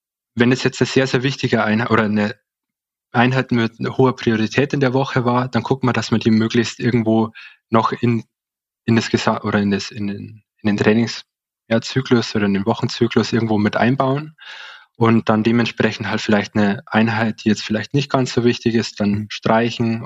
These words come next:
Speaker 1: und so gucken, wie, wie können wir es noch einpflegen, vielleicht auch ein bi-, in abgeschwächter Form. Muss man halt dann individuell auch immer schauen, ja. Das kommt immer ganz drauf an, welche Einheit der Moritz da jetzt
Speaker 2: Mhm.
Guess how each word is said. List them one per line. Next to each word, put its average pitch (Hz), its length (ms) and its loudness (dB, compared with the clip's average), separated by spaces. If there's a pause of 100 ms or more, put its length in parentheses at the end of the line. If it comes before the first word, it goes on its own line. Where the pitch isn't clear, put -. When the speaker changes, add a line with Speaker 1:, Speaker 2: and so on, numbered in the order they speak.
Speaker 1:
und 101 300 0 (380)
so 113 340 2
gucken, 113 480 -2
wie, 113 180 -2 (180)
wie 123 120 4
können 120 240 0
wir 117 60 4
es - 120 -2
noch 104 120 -2
einpflegen, 120 520 2
vielleicht 107 340 0
auch 107 160 -2
ein 107 100 -2
bi-, 123 120 0
in 110 200 -2
abgeschwächter - 600 0
Form. 113 380 2 (1040)
Muss 117 200 4
man 107 140 4
halt 110 180 0
dann 113 120 2
individuell 110 600 0
auch 101 160 -4
immer 98 200 -4
schauen, 92 340 0
ja. 87 160 -4
Das - 140 -4
kommt 110 180 0
immer 117 160 2
ganz 110 220 0
drauf 107 240 -2
an, 104 120 2
welche 107 300 0
Einheit 101 340 -4
der 95 80 -2
Moritz 98 340 0
da 98 140 -2
jetzt - 280 -6
Speaker 2:
Mhm. 104 240 2